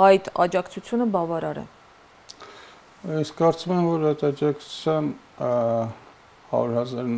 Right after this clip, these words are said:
Speaker 2: այնտեղ մի քանի հատ կա, դրանք տարանջատելը պետք։ Ա, կարծում եմ, որ դա քիչ չէ, կախված ինչքան ժամանակի համար եք անում։ Եթե դուք, ուրեմն, ազատվել եք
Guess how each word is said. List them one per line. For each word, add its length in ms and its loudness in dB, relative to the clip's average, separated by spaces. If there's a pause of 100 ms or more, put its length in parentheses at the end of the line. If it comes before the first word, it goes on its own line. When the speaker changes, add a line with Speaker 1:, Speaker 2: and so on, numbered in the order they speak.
Speaker 2:
այնտեղ 340 -4 (140)
մի 240 0
քանի 240 2
հատ 240 -4
կա, 120 0 (120)
դրանք 280 -6 (360)
տարանջատելը 720 -2
պետք։ 240 -6
Ա, 720 -8 (100)
կարծում 360 0
եմ, 120 0
որ 160 0
դա 160 4
քիչ 140 -6 (100)
չէ, 200 -2 (200)
կախված 420 -2
ինչքան 380 -2
ժամանակի 480 2
համար 300 0
եք 180 -6
անում։ 220 -2
Եթե 260 0
դուք, 160 -4 (580)
ուրեմն, 380 -4
ազատվել 560 0
եք 140 -12